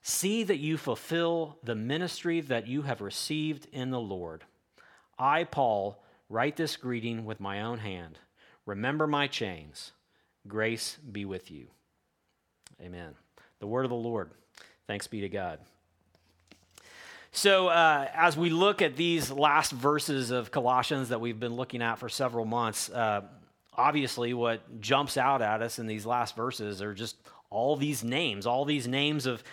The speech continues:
of people. Uh, but I want us to review, before we jump into the names, I want us to review, uh, where we've been in Colossians and how we've kind of summarized it. We began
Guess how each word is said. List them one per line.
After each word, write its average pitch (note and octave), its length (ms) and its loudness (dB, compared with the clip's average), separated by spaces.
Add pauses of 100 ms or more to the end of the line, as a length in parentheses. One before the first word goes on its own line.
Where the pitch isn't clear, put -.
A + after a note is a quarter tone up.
(160)
of B2 240 0
people. C#3 500 0 (340)
Uh, B2 340 4 (200)
but D#3+ 160 6
I F#3 60 6
want B3 220 4
us - 200 0 (180)
to G3+ 120 6
review, C#3+ 640 2
before F3 320 0
we D#3 100 0
jump C#3+ 280 0
into D3 200 2
the A#2+ 80 -4
names, A#2+ 540 0
I C3 60 -6
want E3+ 180 0
us E3 80 -6
to D#3+ 100 -4
review, C3+ 640 -2 (560)
uh, A2+ 240 0
where C#3+ 300 2
we've D3+ 260 0
been C#3+ 260 2
in A#2 180 -4
Colossians A#2+ 520 0
and A2 100 -2
how B2 200 2
we've B2 220 -4
kind B2 200 0
of G#2 140 -4
summarized G2 640 -4
it. F#2 120 -10
We C#3+ 120 -2
began D#3 560 2